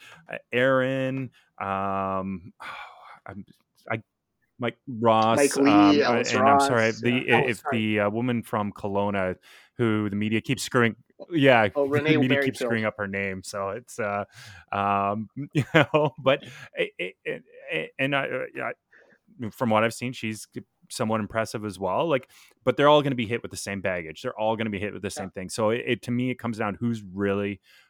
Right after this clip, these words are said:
Speaker 1: willing to fight and is gonna rally the troops,
Speaker 2: Yeah.
Speaker 1: build that team.
Speaker 2: If you're,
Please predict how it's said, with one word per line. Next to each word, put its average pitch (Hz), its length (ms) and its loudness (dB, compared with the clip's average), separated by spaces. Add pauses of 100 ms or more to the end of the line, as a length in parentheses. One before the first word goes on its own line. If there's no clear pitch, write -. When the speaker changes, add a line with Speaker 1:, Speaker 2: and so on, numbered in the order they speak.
(200)
Speaker 1:
willing 98 380 0
to 85 100 -6
fight 92 440 -8
and 95 100 -8
is 87 100 -8
gonna 95 180 -6
rally 98 420 0
the 107 120 -4
troops, 98 440 -8
Speaker 2:
Yeah. - 160 -10
Speaker 1:
build 104 220 0
that 98 220 -4
team. 87 360 -14 (3000)
Speaker 2:
If - 140 -14
you're, 214 280 6